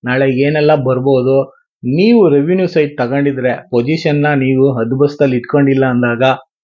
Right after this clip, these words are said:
ಏನೆಲ್ಲ ಸಮಸ್ಯೆ ಬರುತ್ತೆ, ಮುಂದಿನ ದಿನಗಳಲ್ಲಿ ಈ ಖಾತೆ ಆದ್ಮೇಲೆ ಇನ್ನೂ ಏನೇನ್ ಸಮಸ್ಯೆ ಬರುತ್ತೆ ಅನ್ನೋದನ್ನ ನೆಕ್ಸ್ಟ್ ವಿಡಿಯೋ ಅಲ್ಲಿ ನನಗ್ ಗೊತ್ತಿರಂಗೆ ಹಂಡ್ರೆಡ್ ಪರ್ಸೆಂಟ್ ಅವೇರ್‌ನೆಸ್ ಕೊಡ್ತೀನಿ. ನೀವು ಅವೇರ್‌ನೆಸ್ ತಗೊಂತೀರಾ ಅನ್ಕೊಂಡಿದೀನಿ.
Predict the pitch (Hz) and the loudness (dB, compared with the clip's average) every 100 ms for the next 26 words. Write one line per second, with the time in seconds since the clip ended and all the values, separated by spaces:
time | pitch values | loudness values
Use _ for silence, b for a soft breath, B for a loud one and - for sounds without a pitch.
0 | _ 120 147 147 147 143 131 139 139 139 | _ -6 -4 0 0 -2 -4 -4 0 0
1 | 131 - 117 135 147 147 135 160 b b | 0 -4 -4 0 0 0 -2 -2 b b
2 | b - 123 147 170 190 180 156 156 147 | b -8 -4 -2 0 0 0 0 2 2
3 | 139 139 139 127 147 180 185 175 - 123 | 2 0 -2 -6 -6 -4 -2 -2 -4 -4
4 | 120 151 190 185 151 143 b b _ _ | -2 0 2 2 0 -2 b b _ _
5 | 123 180 233 196 190 180 170 147 151 151 | -4 0 2 2 2 0 0 -2 0 0
6 | 135 135 143 147 143 135 120 139 131 - | 2 2 0 0 -2 -2 -2 -4 -4 -8
7 | - 120 123 - 160 156 143 135 - - | -8 -8 -6 -6 0 2 2 0 -4 -6
8 | 117 143 170 170 165 147 139 151 165 - | -4 0 0 0 0 0 2 0 -4 -14
9 | _ - 139 175 185 180 160 160 143 117 | _ -6 -2 2 0 0 -2 0 -2 -2
10 | 117 151 143 139 135 120 139 117 113 _ | 0 0 0 -2 -4 -4 -2 -4 -4 _
11 | _ _ _ 120 139 180 147 123 147 156 | _ _ _ -2 2 2 2 0 -2 -2
12 | 147 - 123 131 160 160 143 123 143 151 | -6 -10 -4 -2 0 0 0 0 -2 -2
13 | 131 113 104 95 | -2 -4 -8 -12